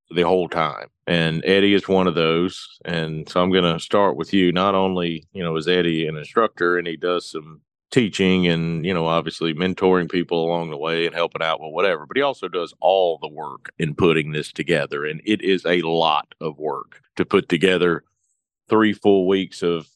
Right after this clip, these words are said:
in-person classroom training, from the materials, the logistics of scheduling. He deals with,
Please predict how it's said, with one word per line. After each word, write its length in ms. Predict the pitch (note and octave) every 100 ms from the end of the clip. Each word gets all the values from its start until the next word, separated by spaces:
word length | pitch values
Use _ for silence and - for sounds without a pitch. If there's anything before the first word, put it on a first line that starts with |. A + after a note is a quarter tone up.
| _
in-person 960 | F#2 G2 F2 F#2+ F#2+ - E2+ E2+ E2 D#2+ -
classroom 560 | G2+ F2+ F2 - E2
training, 520 | E2 G#2 G2 F#2 F#2 F2+
from 300 | - D#2+ D#2
the 100 | D2+
materials, 800 | D2+ - G#2+ G2+ G2 F#2 F2 F2
the 80 | C#2+
logistics 640 | - A2+ - F#2+ F2 -
of 80 | -
scheduling. 640 | - G#2 F#2+ F#2 F#2 F2+
He 140 | E2+ E2+
deals 380 | D#2 F2 E2+ -
with, 200 | D#2